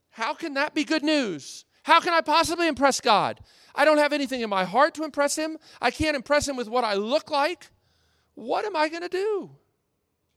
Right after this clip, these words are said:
And here's the good news. You can't do anything to impress God. You can't do anything to impress God.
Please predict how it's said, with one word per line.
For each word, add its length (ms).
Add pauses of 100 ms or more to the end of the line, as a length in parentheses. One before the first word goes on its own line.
(1160)
And 140
here's 200
the 100
good 220
news. 580 (1200)
You 280
can't 320
do 180
anything 400
to 100
impress 320
God. 360 (1500)
You 240
can't 280
do 140
anything 300
to 100
impress 320
God. 400